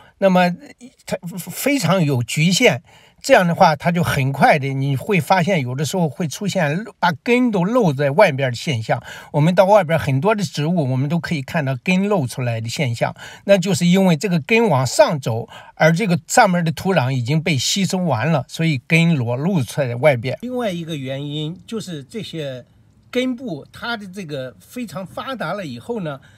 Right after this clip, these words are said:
它就会吸收很多的营养，它就是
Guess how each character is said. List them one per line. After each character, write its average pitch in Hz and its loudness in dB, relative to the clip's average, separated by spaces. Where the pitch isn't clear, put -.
它 - -12
就 185 -10
会 190 -10
吸 - -10
收 226 -8
很 127 -12
多 214 -8
的 180 -12
营 143 -10
养， 117 -8
它 202 -8
就 202 -12
是 190 -12